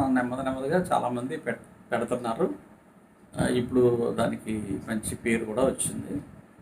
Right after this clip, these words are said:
కొంతమంది డాక్టర్లు దాన్ని ప్రాక్టీస్ చేస్తున్నారు. దానికి అంత పవర్ క్యాలిక్యులేషన్ అవన్నీ, ఆ, వేరే ఉంటాయి, అవి చేస్తారు. ఇంప్లాంటబుల్ కాంటాక్ట్ లెన్సెస్. So, ఇన్ని రకాల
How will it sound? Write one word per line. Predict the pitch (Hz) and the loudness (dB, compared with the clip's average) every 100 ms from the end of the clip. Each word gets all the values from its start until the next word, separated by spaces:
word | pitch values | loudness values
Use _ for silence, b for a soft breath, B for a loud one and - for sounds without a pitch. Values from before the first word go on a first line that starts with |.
| - - - | -20 -18 -2
కొంతమంది | 113 107 113 113 | 0 2 0 0
డాక్టర్లు | - 101 - 117 185 | 0 0 -2 -6 -2
దాన్ని | 190 - | -2 -4
ప్రాక్టీస్ | - 92 - 95 - | -4 -4 -4 -8 -8
చేస్తున్నారు. | - - - - - - - - - - - | -8 -10 -16 -20 -20 -20 -16 -12 -8 -8 -8
దానికి | - 107 | -10 -8
అంత | 104 104 | -8 -10
పవర్ | 117 110 104 104 104 | -8 -4 -2 -4 -6
క్యాలిక్యులేషన్ | 101 98 - 101 92 - 101 | -6 -6 -6 -6 -6 -8 -10
అవన్నీ, | 95 107 127 147 - - - - - - | -12 -8 -8 -10 -14 -20 -20 -20 -20 -10
ఆ, | 113 | -4
వేరే | 110 110 110 | 0 4 4
ఉంటాయి, | 101 98 98 92 95 285 - - | 2 -2 -2 -2 -4 -8 -12 -10
అవి | - 220 220 | -8 -6 -2
చేస్తారు. | 202 190 - - - - - - - - - - 127 | 0 0 -2 -4 -4 -6 -8 -16 -20 -20 -20 -8 -2
ఇంప్లాంటబుల్ | 131 147 147 131 127 - - | 0 4 4 4 4 2 2
కాంటాక్ట్ | - - - 107 - | 0 -4 -2 -6 -8
లెన్సెస్. | - - - - - - - | -14 -8 -8 -6 -6 0 2
So, | 202 - | 2 2
ఇన్ని | 143 294 147 | 4 8 8
రకాల | 123 120 170 175 131 | 8 4 4 6 6